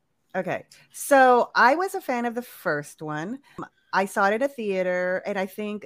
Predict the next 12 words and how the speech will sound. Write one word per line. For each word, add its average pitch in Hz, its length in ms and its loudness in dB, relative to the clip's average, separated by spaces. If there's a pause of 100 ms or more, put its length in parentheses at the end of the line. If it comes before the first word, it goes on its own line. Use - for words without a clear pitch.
the 190 220 -8
energy 214 340 -6
of 202 100 -6
being 208 220 -6
in 196 60 -6
the 185 60 -4
theater 190 380 -6
and 175 100 -6
watching 170 460 -4
it 226 260 -8 (220)
was 180 300 -4
really 190 240 -4